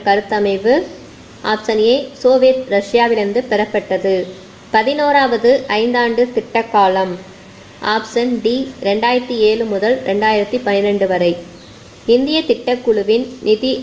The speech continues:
ஆயோக் தலைவர், அதுக்கு ஆன்சர் பி பிரதமர். இந்தியாவில் திட்டக்குழு அமைக்கப்பட்ட ஆண்டு, ஆப்ஷன் பி ஆயிரத்தி தொள்ளாயிரத்தி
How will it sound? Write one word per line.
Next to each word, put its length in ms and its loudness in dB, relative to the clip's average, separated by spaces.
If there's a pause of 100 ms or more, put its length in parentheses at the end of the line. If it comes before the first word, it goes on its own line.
(160)
ஆயோக் 340 0 (100)
தலைவர், 480 0 (640)
அதுக்கு 380 2 (1900)
ஆன்சர் 420 2 (160)
பி 120 0 (520)
பிரதமர். 580 0 (540)
இந்தியாவில் 640 0
திட்டக்குழு 480 0
அமைக்கப்பட்ட 460 -2 (140)
ஆண்டு, 220 -2 (380)
ஆப்ஷன் 400 -2
பி 80 2 (240)
ஆயிரத்தி 300 0
தொள்ளாயிரத்தி 360 0